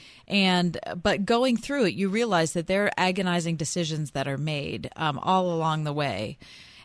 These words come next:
And the, the decision to give your baby up for adoption is really fraught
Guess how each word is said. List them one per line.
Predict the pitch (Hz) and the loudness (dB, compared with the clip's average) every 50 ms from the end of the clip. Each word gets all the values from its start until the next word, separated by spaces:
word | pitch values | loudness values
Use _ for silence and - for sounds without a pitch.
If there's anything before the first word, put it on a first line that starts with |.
| _ - | _ 0
And | 208 208 202 190 190 190 190 185 - - - - - - | 2 4 4 4 4 4 2 2 0 -4 -8 -10 -10 -6
the, | 202 185 220 214 208 208 185 180 | -2 2 2 2 2 2 -2 -4
the | - 202 180 214 208 202 202 | -8 -4 -2 0 2 2 0
decision | 170 196 202 - - - 302 320 320 - 277 233 208 196 - - - - | 0 -2 -2 -2 -2 -2 -2 -4 -2 0 2 4 4 2 2 -2 -6 -6
to | - - 202 190 | -2 -2 0 0
give | 165 156 196 190 170 | 0 0 0 0 2
your | 190 175 | 0 0
baby | 160 175 165 156 156 151 | 2 0 0 2 2 0
up | 135 - | 0 -2
for | - - | -4 -6
adoption | 160 147 156 113 92 - - - 170 156 165 156 - | -4 -2 0 0 -2 -2 -4 -4 -4 -2 -2 -4 -4
is | - 185 170 180 | -4 -4 -4 -4
really | 165 196 233 269 277 269 220 | -2 -2 -2 -2 -2 -2 -4
fraught | - - - - - - - 185 180 180 160 160 180 - - - - | -6 -8 -14 -20 -10 0 2 4 6 6 6 4 2 0 -6 -10 -12